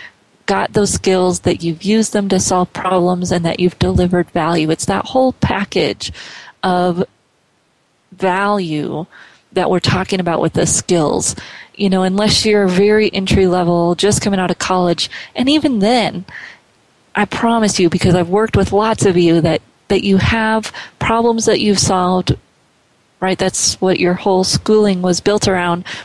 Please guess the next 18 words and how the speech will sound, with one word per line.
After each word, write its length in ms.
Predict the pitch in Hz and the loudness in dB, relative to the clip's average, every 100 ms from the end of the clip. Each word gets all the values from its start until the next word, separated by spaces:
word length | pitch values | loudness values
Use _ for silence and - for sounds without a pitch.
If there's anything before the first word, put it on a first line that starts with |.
| - | -6
problems 440 | 240 247 262 247 | -2 0 0 2
that 140 | 226 - | 0 2
you've 180 | 202 | 2
solved 300 | 180 185 180 | 2 0 0
that 160 | 160 - | -2 -2
demonstrate 560 | 190 202 208 - 180 - | -2 0 -2 -2 -2 0
the 100 | 170 | -2
skill 360 | - - 185 | -2 0 0
sets 320 | - 170 - | 0 -2 -2
that 140 | - - | -4 -2
the 100 | 170 | -2
companies 580 | - 180 175 170 170 - | -4 -4 -4 -2 -2 0
you're 160 | 185 | 0
applying 480 | 208 - 190 190 190 | 0 -2 -2 0 -2
to 320 | - 165 156 | 0 2 2
want 300 | 165 170 - | 2 0 0
to 120 | - | 0
see. 480 | 190 - 175 143 143 | 0 0 0 0 -2